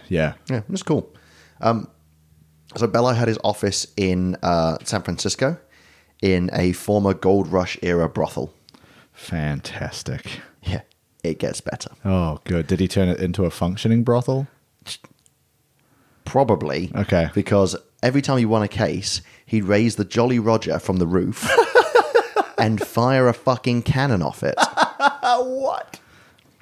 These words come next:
Speaker 2: That wasn't the celebration of him winning the case, though. That was to signal that there was an impending party coming because he'd won a case.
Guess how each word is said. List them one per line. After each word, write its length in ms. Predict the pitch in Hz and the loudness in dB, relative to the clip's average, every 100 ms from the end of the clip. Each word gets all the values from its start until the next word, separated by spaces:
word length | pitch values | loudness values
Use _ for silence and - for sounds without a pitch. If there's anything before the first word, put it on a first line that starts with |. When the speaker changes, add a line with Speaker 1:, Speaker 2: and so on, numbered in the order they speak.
| _ - _ _ _ _ | _ -18 _ _ _ _
Speaker 2:
That 300 | 113 131 156 | -4 0 0
wasn't 340 | 127 151 147 107 | 2 2 2 0
the 80 | 127 | 0
celebration 720 | 151 131 117 123 135 131 123 | 2 4 4 6 6 4 4
of 100 | 110 | 4
him 140 | 113 | 4
winning 200 | 110 110 | 4 4
the 80 | 98 | 2
case, 340 | - 135 117 | 2 0 0
though. 300 | - 69 90 - _ - | -2 0 0 -4 _ -20
That 280 | - 180 - | -4 -2 0
was 100 | 139 | -2
to 120 | - 131 | -4 -6
signal 420 | - 139 120 123 | 0 0 2 0
that 120 | 113 | 2
there 80 | 113 | 2
was 100 | 107 | 2
an 60 | 110 | 0
impending 500 | 107 - 110 104 95 | 0 0 0 0 -2
party 540 | - 131 127 - 87 | -2 -2 0 0 -2
coming 320 | - 85 82 | 0 -2 -2
because 220 | 80 90 | -2 -4
he'd 120 | 82 80 | -4 -2
won 180 | 82 | 0
a 60 | 78 | 0
case. 540 | 90 78 78 - - | -2 -4 -4 -4 -4